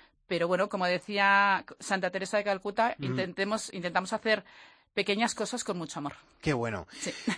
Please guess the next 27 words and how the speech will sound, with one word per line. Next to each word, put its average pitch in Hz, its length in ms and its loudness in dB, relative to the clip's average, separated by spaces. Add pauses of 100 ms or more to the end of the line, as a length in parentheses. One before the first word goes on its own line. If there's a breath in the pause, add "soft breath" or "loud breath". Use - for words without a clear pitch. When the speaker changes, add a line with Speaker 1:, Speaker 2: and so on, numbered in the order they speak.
Speaker 2:
Y 156 140 2
con 123 180 4
lo 120 80 6
liada 143 260 6
que 196 80 2
estás, - 320 2
tus - 220 -2
hijas, 196 200 -2
¿qué 190 120 0
te 123 80 0
dicen? 120 240 4
¿No - 60 2
Speaker 1:
Ujú. - 40 -2
Speaker 2:
te 170 60 4
dicen, 165 240 0
"Mamá, 143 320 2
y 127 160 -2
ahora 170 160 4
te 180 80 0
metes 160 220 -2
en 185 100 -2
esto"? - 280 -6 (520 soft breath)
Speaker 1:
No, 233 240 4
mis 196 180 -2
hijas 294 180 2
están 285 200 4
encantadas. 175 640 0